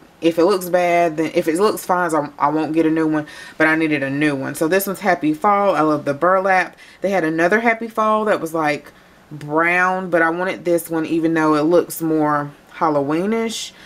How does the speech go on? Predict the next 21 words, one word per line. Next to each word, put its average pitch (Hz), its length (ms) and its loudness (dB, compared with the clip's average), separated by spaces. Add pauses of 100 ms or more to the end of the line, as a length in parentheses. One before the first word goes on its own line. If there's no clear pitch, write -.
(360)
Um, 160 440 2
but 160 140 4
I 156 120 2
like 151 440 0
it. 151 340 0
The 156 60 -2
buffalo 151 440 2
check 208 420 2
is 143 300 0
in 202 300 4
right 196 220 2
now, 185 500 -2 (560)
so 160 140 2
I 151 80 4
wanted 156 420 -4
this 151 240 0
one. 151 160 -2
They 151 120 -2
also 175 280 0
have, 175 240 -4
like, 151 460 -2